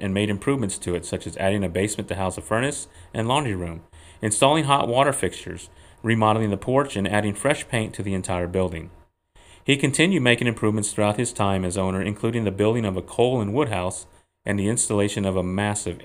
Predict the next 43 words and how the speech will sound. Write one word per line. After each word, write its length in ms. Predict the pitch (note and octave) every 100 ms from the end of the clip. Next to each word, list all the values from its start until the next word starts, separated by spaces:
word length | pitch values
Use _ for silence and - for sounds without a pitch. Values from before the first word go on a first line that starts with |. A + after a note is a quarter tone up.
| -
hot 260 | - F#2+ F#2
air 140 | F2+
furnace. 480 | E2 F2+ D#2 - - _ _ _ _ _ _ - - _ _ _
In 80 | A2+
the 80 | A2+
summer 320 | - C3+ D#3
of 80 | C3+
nineteen 400 | A#2+ B2+ D3 B2
hundred, 400 | A2 F#2+ F#2 G#2 - - _ _ _
George 260 | A#2 C#3 B2+
Averill 380 | A#2+ C3 A#2 G#2
sold 280 | - A#2
the 80 | A2
cottage 360 | - G#2 G2 -
hotel 360 | F#2+ - F#2 F#2
to 160 | -
his 120 | F#2+
son, 420 | - C#3+ A#2+ G#2 G#2 - - -
Adello 400 | G2 G#2 G#2 G2+
Daniel. 480 | G#2+ A#2+ F#2+ E2+ - _ _ _ - - - _ -
About 300 | A2 C3 A#2+
six 280 | - F#3+ -
months 220 | D#3 C#3+
later, 240 | C#3+ C3
in 80 | B2
the 80 | A2
winter 220 | A#2 C3
of 80 | A2
nineteen 400 | G#2+ A2 A2+ B2
oh 100 | A2
one, 400 | G#2+ A2 G2 G2+
a 100 | G#2+
minor 360 | G2+ G#2+ C#3+ E3+
explosion 520 | D#3 - C3 C3 A#2+
occurred 320 | G#2 - C3
in 100 | A#2+
the 60 | F#2+
hotel 480 | F#2+ F#2 F#2+ F2 - - - -
that 100 | G#2
awoke 320 | G2 A#2+ B2+
all 300 | - G2+ A#2+
the 100 | A#2+
guests. 540 | F2+ F2 E2+ - -